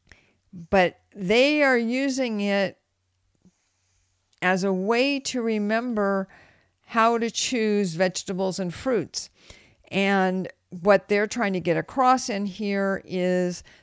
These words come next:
that you want to get as many different colors as possible into your daily diet. Which is something that I know, and I'm not real good about that,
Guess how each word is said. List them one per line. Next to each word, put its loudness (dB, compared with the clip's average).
that 0
you -4
want -2
to -8
get 0
as -2
many -2
different -4
colors 0
as -6
possible -2
into -4
your 0
daily 0
diet. -4
Which -2
is -2
something -2
that 2
I 2
know, 0
and -4
I'm -2
not -2
real 0
good 4
about 2
that, -2